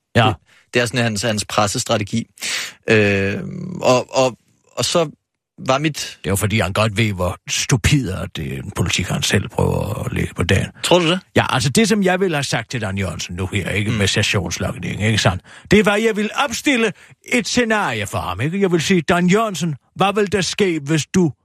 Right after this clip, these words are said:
Speaker 1: døde i morgen? Ikke?
Speaker 2: Mm.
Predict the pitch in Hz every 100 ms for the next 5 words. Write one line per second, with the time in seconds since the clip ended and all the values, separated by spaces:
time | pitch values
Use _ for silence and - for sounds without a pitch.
0 | _ _ - 151 147 143 - 147 104 -
1 | - - _ _ - 208 269 - _ _
2 | _ _ _ _ 123 98